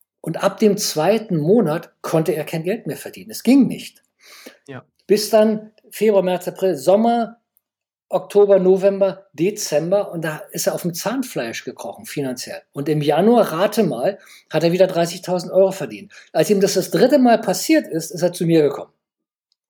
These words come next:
Speaker 1: Und der zweite, der hatte keine dreißig, der hatte, weiß ich, zwanzig, fünfundzwanzigtausend, aber genau das Gleiche. Und da muss man sich doch fragen, wie kommt das? Der war klug, der wollte, der hat Ziele, der kannte,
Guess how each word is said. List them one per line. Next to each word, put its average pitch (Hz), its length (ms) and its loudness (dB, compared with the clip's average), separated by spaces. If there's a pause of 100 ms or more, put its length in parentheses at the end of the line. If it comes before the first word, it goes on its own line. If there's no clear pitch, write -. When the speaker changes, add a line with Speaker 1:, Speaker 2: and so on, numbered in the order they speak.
(800)
Speaker 1:
Und 175 120 0
der 185 100 6
zweite, 220 680 0
der 185 180 -2
hatte 185 140 0
keine 165 200 0
dreißig, 170 420 0
der 151 100 -4
hatte, 135 140 -8
weiß 135 140 -8
ich, 139 120 -10
zwanzig, 131 360 -8
fünfundzwanzigtausend, 127 800 -6
aber 143 120 -2
genau 156 240 2
das 214 180 0
Gleiche. 165 460 -2 (1200)
Und 165 400 4
da 151 80 4
muss 185 180 2
man 208 120 2
sich 180 140 -4
doch 170 120 -4
fragen, - 420 -6
wie 151 100 -8
kommt - 340 -2
das? - 160 -8
Der 107 140 -10
war - 140 -16
klug, - 500 -4 (200)
der - 120 -14
wollte, 190 280 2
der 110 140 -10
hat - 180 -20
Ziele, 196 360 -4 (340)
der 160 100 4
kannte, 226 640 2